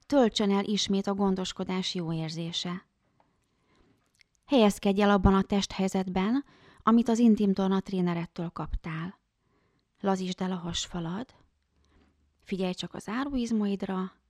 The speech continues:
Hirtelen zárd azokat,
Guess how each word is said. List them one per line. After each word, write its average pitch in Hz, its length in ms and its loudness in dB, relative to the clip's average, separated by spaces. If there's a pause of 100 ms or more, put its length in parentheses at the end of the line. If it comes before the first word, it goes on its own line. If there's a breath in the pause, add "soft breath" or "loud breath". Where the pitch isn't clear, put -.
(960)
Hirtelen 156 640 -4
zárd 156 440 -6
azokat, 302 600 -2